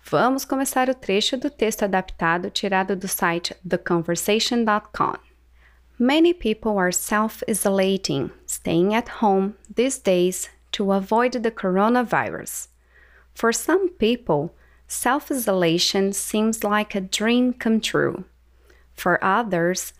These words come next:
being cut off from the outside world, alone or with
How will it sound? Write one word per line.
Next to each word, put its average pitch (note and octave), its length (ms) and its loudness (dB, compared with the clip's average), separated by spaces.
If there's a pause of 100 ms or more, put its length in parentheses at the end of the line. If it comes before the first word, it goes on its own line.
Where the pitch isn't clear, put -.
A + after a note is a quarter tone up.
(340)
being C4 280 4
cut A3+ 340 0
off G3 220 0
from F#3+ 480 -2
the F3 180 0
outside A#3 600 -2
world, F#3+ 580 2 (300)
alone F#3 720 4 (220)
or C4+ 260 2
with A#3+ 240 0